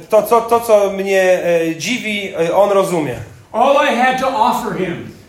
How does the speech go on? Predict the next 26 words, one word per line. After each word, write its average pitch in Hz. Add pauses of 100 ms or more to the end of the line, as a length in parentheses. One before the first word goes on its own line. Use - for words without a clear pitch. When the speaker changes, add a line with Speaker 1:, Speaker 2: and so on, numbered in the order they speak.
Speaker 1:
Wszystko 233
to, 226
co 214
mogę 208
mu 196
dać, - (140)
Speaker 2:
was 208
brokenness 240
and 190
strife. - (280)
Speaker 1:
było, 196
zostało 202
złamane 202
i, 175
i 170
zostało 165
zgnębione, 160
zniszczone. 135 (240)
Speaker 2:
But 185
he - (600)
made 196
something 202
beautiful 165 (360)
of 175
my 156
life. 151